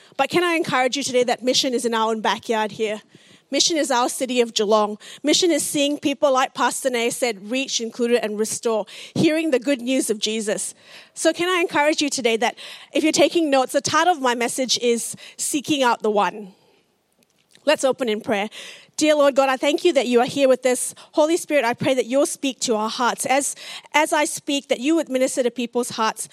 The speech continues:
and that we would together go on this journey of seeking out the one. In Jesus' name, amen. So, have you ever misplaced or lost something? Never? Very organized if you've never displaced, misplaced something.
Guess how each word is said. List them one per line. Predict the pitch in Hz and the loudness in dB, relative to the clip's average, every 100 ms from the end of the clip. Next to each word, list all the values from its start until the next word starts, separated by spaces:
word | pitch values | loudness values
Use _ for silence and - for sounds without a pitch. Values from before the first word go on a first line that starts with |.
| - - | -10 -2
and | 240 | 0
that | |
we | 254 | 0
would | 285 285 | 0 -2
together | 277 247 247 254 | -2 0 2 2
go | 226 226 | 2 0
on | 226 | 0
this | 214 - | -4 -4
journey | 214 220 214 214 | -4 -2 -2 -4
of | 220 | -4
seeking | - 226 220 220 | -4 -6 -4 -2
out | 196 - | -2 -2
the | 202 | -2
one. | 180 165 - _ _ _ - | -2 -4 -14 _ _ _ -8
In | 233 | -4
Jesus' | 240 254 247 233 | -2 -2 -4 -4
name, | 185 226 - - | -4 -6 -14 -8
amen. | 220 214 202 175 196 - _ _ _ _ _ _ _ _ _ - _ _ _ _ _ _ _ _ _ - | -4 -2 -2 -4 -8 -14 _ _ _ _ _ _ _ _ _ -20 _ _ _ _ _ _ _ _ _ -10
So, | - 311 226 | 0 2 2
have | 254 269 | -2 0
you | 415 - | 0 0
ever | 269 277 | -2 -2
misplaced | 254 240 - - 262 233 226 - - | 0 -2 -2 -8 -4 -2 -2 -6 -4
or | 220 | -4
lost | 202 208 - | -4 -6 -8
something? | 196 190 - 190 - - - - - - _ _ _ _ _ _ _ _ _ _ _ - | -10 -10 -14 -14 -16 -20 -20 -20 -20 -20 _ _ _ _ _ _ _ _ _ _ _ -6
Never? | 247 254 523 - - - - | -2 0 -2 -4 -20 -20 -10
Very | 220 277 240 | -2 2 4
organized | 240 247 226 220 233 | 4 4 2 0 -2
if | 240 | -6
you've | 233 | -2
never | 233 240 | -2 -2
displaced, | 233 - 233 220 | -6 -8 -8 -6
misplaced | 233 262 - 233 233 | -4 -4 -2 -2 -2
something. | 262 233 | -4 -4